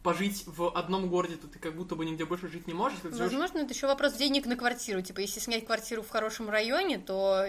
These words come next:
Speaker 2: тебе все будет сказка казаться.
Speaker 1: В хорошем районе в Тбилиси отли-, отключают воду в два раза чаще, чем, типа,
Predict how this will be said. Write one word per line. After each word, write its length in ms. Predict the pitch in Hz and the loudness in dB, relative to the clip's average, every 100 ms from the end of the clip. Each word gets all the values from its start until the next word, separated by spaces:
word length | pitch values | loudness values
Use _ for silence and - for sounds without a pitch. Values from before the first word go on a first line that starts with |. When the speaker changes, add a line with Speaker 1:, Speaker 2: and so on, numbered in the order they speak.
| 190 | -2
Speaker 2:
тебе 720 | - 190 202 214 208 196 175 | -10 -6 0 2 2 2 0
все 160 | - 208 | -4 -6
будет 180 | 190 | -6
сказка 280 | 185 170 - - | -4 -6 -8 -8
казаться. 480 | 180 180 180 - - - - - - - - - | -6 -4 -8 -12 -18 -20 -20 -20 -20 -20 -20 -10
Speaker 1:
В 60 | |
хорошем 360 | - 175 202 185 | -2 0 0 0
районе 180 | 180 185 | 0 0
в 40 | 165 | -2
Тбилиси 300 | 170 220 214 | -4 -2 -4
отли-, 180 | 196 - | -8 -10
отключают 420 | - 175 180 170 | -10 -4 0 0
воду 200 | - 196 | -2 -6
в 60 | 156 | -6
два 140 | 147 | -4
раза 180 | 156 156 | -4 -4
чаще, 300 | 165 180 185 | -4 -6 -6
чем, 160 | - 160 | -8 -10
типа, 200 | - | -12